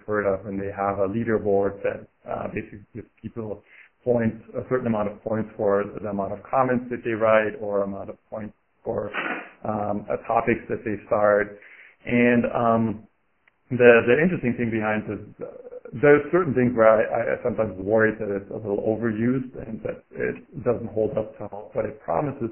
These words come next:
But I think it's an interesting way that we recently tried in, in Massachusetts, Arkansas that I mentioned earlier, is, um,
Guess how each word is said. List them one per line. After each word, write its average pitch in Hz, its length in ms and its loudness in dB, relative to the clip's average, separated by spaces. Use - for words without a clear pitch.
But 127 100 4
I 123 80 6
think 123 240 -4
it's - 160 -8
an 120 80 0
interesting 120 480 -6
way 101 160 2
that 104 180 -2
we 104 140 -6
recently 107 320 -8
tried 104 320 -6
in, 98 160 -6
in 107 160 -12
Massachusetts, - 480 -8
Arkansas 104 400 -6
that 104 80 -6
I 104 40 -12
mentioned 104 320 -12
earlier, 110 580 2
is, 120 320 4
um, 107 400 2